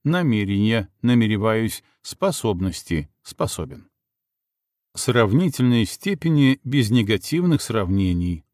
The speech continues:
лучше, больше, громче, быстрее, значительнее и другие. Положительные формулировки и номинализации: решение, задача, умение и прочее.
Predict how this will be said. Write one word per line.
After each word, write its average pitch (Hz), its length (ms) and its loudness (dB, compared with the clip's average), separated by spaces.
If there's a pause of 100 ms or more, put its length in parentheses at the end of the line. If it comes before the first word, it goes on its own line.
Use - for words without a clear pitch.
лучше, 143 720 -2
больше, 101 640 -4
громче, 104 680 -2 (180)
быстрее, 101 720 0 (280)
значительнее 110 960 0
и - 160 -8
другие. 95 520 -6 (1500)
Положительные 160 840 0
формулировки 147 1080 0
и 175 200 -2
номинализации: 107 1120 0 (480)
решение, 160 800 0
задача, 101 640 -2
умение 110 600 0
и - 120 -8
прочее. - 540 -12